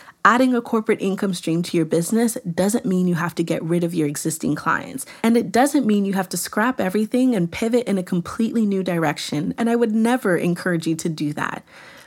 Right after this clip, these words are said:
But it does mean you are creating the space and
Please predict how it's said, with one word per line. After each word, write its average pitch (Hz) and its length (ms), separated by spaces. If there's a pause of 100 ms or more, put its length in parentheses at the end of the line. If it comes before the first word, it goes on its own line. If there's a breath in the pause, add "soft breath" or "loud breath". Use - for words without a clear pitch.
(140 loud breath)
But 226 120
it 226 180
does 240 300
mean 185 280
you 196 140
are 170 140
creating 220 600
the 202 100
space 254 680
and 208 100